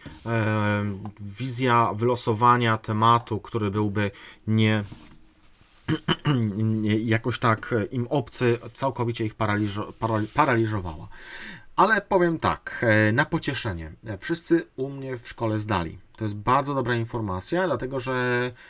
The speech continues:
ci, którzy pójdą jutro, będą mieli już na pewno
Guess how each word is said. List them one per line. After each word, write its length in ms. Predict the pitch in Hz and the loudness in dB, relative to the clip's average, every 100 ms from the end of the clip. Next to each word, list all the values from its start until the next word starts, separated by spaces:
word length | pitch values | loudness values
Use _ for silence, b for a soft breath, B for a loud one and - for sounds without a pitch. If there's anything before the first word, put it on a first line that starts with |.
| B | B
ci, 140 | - 147 | -6 -4
którzy 220 | 131 120 | -2 -4
pójdą 360 | 139 123 113 | -2 -2 2
jutro, 400 | 175 208 131 160 - B B B B B | 2 2 4 4 2 B B B B B
będą 960 | 101 98 135 165 156 160 151 151 151 147 | -8 4 6 6 2 2 2 0 -2 -4
mieli 560 | 147 127 127 139 139 131 | -2 0 0 0 0 2
już 260 | 120 123 | 2 0
na 80 | 117 | -2
pewno 680 | 113 127 127 131 123 123 | -2 -2 -2 -2 0 0